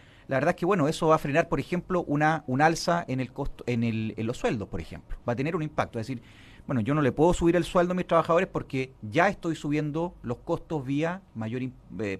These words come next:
pago de, de pensiones". Puede tener un impacto también en el empleo, son, so-, hay más costos, digamos. Esas son las,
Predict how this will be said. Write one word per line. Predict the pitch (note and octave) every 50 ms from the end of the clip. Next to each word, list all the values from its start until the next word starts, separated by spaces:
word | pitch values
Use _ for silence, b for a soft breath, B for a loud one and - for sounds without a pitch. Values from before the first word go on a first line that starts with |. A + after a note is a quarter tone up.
| - -
pago | - C3+ C3 C3 C#3 C3
de, | B2 A#2 A2 G#2+ G2+ F#2+ - B B B B B B
de | - G#2
pensiones". | B2+ C3 C3 - G3+ F3 C3+ A2 B B B B B B B -
Puede | - F3+ F#3+ F3
tener | F3 F3+ F3+
un | F3+
impacto | F3 D#3+ - F3 D#3 F3
también | D3+ D#3 D3+ C#3+ C#3
en | C3+
el | B2+
empleo, | A#2 G#2 - - B3+ C4+ F3 A#2+ G#2 G2+ -
son, | - - - D3+ C#3+ - - -
so-, | - - - - - -
hay | - D3 D#3
más | E3+ F#3+ F#3
costos, | - G3 D#3+ - - A#2+ A2+
digamos. | A2+ A2 - - -
Esas | - A3+ - A#3+ -
son | C4 B3
las, | A#3 G#3 E3+